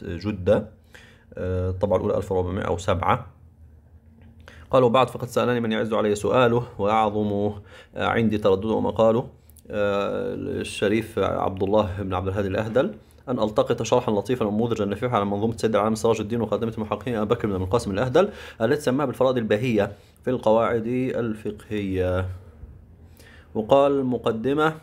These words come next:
آه، قال: "وكل، وهو كل ملخص من كتاب صاحب الأصل الإمام العلامة السيوطي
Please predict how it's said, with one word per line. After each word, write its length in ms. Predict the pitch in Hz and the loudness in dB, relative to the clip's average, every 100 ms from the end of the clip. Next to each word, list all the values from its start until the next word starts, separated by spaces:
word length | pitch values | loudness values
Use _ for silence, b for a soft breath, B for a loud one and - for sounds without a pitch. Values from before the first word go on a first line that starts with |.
| _ _ _ b b b b - | _ _ _ b b b b -6
آه، 920 | 107 107 107 107 104 104 104 101 104 | -2 2 2 2 2 2 0 0 0
قال: 440 | 101 127 143 139 123 | 2 4 4 4 2
"وكل، 420 | 120 113 117 139 | 4 4 4 2
وهو 320 | 123 113 117 113 | 2 2 2 2
كل 120 | 160 | 0
ملخص 420 | 147 135 - 127 | 0 -2 -2 -4
من 100 | 117 | -6
كتاب 200 | - 131 | -2 -2
صاحب 220 | - 127 | -2 -2
الأصل 260 | 107 131 113 | -2 -2 -2
الإمام 220 | 107 135 | 0 0
العلامة 460 | 110 107 120 120 107 | 2 2 2 0 -2
السيوطي 1160 | 92 - 107 123 113 98 - 101 104 107 127 | -8 -4 -2 0 0 -2 -4 -2 0 0 0